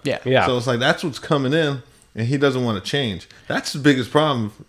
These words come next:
Speaker 3: throughout the movie is he does not wanna change.
Speaker 1: Well, it's
Speaker 2: Yeah.
Speaker 1: like a gr-, a great, a good artist, a famous artist needs to really be in the right place at the right time.
Speaker 2: Yeah,
Speaker 1: And a
Speaker 2: exactly.
Speaker 1: great artist,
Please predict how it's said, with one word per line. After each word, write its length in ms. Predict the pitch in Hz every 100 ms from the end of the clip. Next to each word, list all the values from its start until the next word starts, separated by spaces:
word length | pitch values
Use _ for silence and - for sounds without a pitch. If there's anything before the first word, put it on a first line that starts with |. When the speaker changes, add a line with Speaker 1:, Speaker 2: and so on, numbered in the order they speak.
| -
Speaker 3:
throughout 300 | 127 139 120
the 60 | 107
movie 320 | 113 104 101
is 80 | 101
he 140 | 127
does 160 | 117 101
not 340 | 104 107 82
wanna 180 | 92 71
change. 380 | - 98 - -
Speaker 1:
Well, 100 | 147
it's 80 | 165
Speaker 2:
Yeah. 40 | 175
Speaker 1:
like 120 | -
a 80 | 151
gr-, 180 | 131 127 -
a 80 | 139
great, 560 | 117 123 131 160 - -
a 80 | 123
good 240 | 113 170
artist, 560 | 147 135 104 - - -
a 60 | -
famous 400 | - 139 143 120
artist 560 | 127 123 98 - - -
needs 320 | 117 131 123
to 120 | -
really 380 | 127 113 127 127
be 420 | 104 117 120 120
in 140 | 113 107
the 80 | 92
right 320 | 95 92 -
place 480 | - 95 85 - - _ 113
at 120 | 101
the 80 | 90
right 260 | 95 87
time. 340 | - 87 69 - -
Speaker 2:
Yeah, 200 | 123 123 147
Speaker 1:
And 120 | 139 156
a 60 | 160
Speaker 2:
exactly. 260 | 127 107
Speaker 1:
great 340 | 113 139 160 - - -
artist, 540 | 135 151 180 190 -